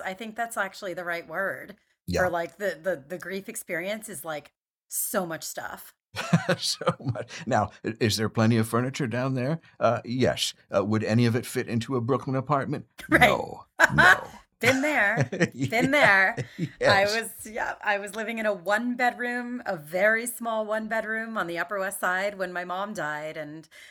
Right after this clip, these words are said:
Speaker 1: and also when my dad died. And, and, and I had trouble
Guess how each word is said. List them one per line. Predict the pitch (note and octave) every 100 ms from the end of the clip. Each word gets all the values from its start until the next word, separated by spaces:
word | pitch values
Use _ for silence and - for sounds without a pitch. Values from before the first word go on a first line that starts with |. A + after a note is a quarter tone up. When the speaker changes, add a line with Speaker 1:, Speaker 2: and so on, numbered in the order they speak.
| -
Speaker 1:
and | G3+ G3+
also | G3+ G#3+ C#4
when | A3 A3+
my | A3 A3
dad | A#3 D4+
died. | - F3+ D#3 D3+
And, | D3+ F3 F3+ F3 - -
and, | F#3 F3 E3+ -
and | F#3+ E3+ E3+ E3+ - _ - - - _
I | - F3 E3 F3 E3+ F3 E3+ _ _ _ _ _ _ _ _ _ _
had | - A#3 A#3
trouble | A#3+ A#3+ D4 A3 D3+ A3